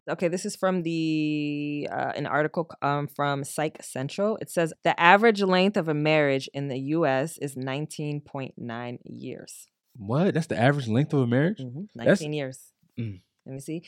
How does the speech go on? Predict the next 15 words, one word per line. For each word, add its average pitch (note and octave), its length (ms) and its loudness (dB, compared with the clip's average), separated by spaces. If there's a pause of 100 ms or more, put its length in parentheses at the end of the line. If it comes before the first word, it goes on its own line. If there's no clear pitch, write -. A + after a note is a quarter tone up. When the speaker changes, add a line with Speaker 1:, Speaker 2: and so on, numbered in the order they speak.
(160)
Speaker 1:
With, E3 240 0
while F3 320 8
the, F3+ 260 4
the, D#3+ 560 4
while E3+ 320 8
the G3+ 120 4
national F#3 500 4
average D3 460 0
marriage C#3+ 340 -2
length C#3 240 -6
is C3+ 180 -8
just C#3+ 320 -6
under C3 160 -10
twenty D#3 340 -8
years, C#3+ 280 -2